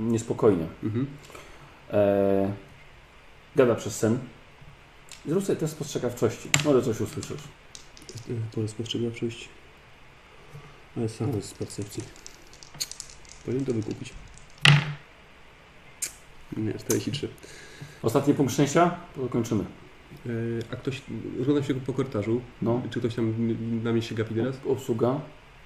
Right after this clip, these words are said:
Speaker 2: A gapią się, tak?
Speaker 1: Znaczy nie, nie, znaczy jest obsługa chodząca. I jeszcze gapi się
Speaker 2: Tamten?
Speaker 1: st-, starszy szpitalnik, no.
Speaker 2: A, ten galigan cały? No to zużyję punkt szczęścia.
Speaker 1: Mhm.
Speaker 2: Nie.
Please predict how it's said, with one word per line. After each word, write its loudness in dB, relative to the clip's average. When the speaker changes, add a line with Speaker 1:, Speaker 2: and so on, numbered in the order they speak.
Speaker 2:
A 2
gapią 4
się, -4
tak? 0
Speaker 1:
Znaczy 6
nie, 10
nie, 10
znaczy 6
jest 8
obsługa 6
chodząca. 2
I 4
jeszcze 6
gapi 2
się 4
Speaker 2:
Tamten? 2
Speaker 1:
st-, -2
starszy 4
szpitalnik, 2
no. 2
Speaker 2:
A, -2
ten 4
galigan 4
cały? 0
No -6
to -6
zużyję 2
punkt -6
szczęścia. -6
Speaker 1:
Mhm. 2
Speaker 2:
Nie. 8